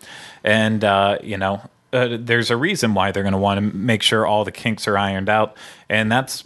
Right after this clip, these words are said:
partly because we also got the announcement that, uh, Fallon will be using solely the virtual line experience,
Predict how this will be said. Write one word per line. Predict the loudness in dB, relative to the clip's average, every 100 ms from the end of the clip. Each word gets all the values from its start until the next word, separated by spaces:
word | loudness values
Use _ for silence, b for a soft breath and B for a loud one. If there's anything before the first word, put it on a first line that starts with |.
| -6
partly | -2 0 -2
because | -2 -4 0 2 2
we | 0 0 0 0
also | 0 2 2
got | 2 2 2
the | 2
announcement | 2 2 0 -2 -2 -2 -10 _ 0
that, | 2 2 -2 _ -4
uh, | 0 2
Fallon | 2 0 2 4 2 2
will | 2 2 0 B B B B
be | 0
using | 2 2 2 0 0 0
solely | 0 0 2 0 -2 -4
the | -8
virtual | 0 0 2 2 2
line | 2 2 2 0
experience, | -2 -4 -2 -2 -2 -2 -6 -10